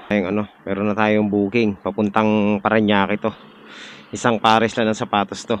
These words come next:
Puntahan na natin. Four kilometers away lang, pero pwede na to.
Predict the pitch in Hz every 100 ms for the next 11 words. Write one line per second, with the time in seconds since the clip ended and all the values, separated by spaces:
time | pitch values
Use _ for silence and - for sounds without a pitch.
0 | - 95 92 101 107 104 101 110 104 98
1 | - - - - - - - - - -
2 | - - - - - - - - - -
3 | - 113 117 135 135 135 139 - 127 120
4 | 117 110 98 107 107 107 107 104 117 113
5 | 117 117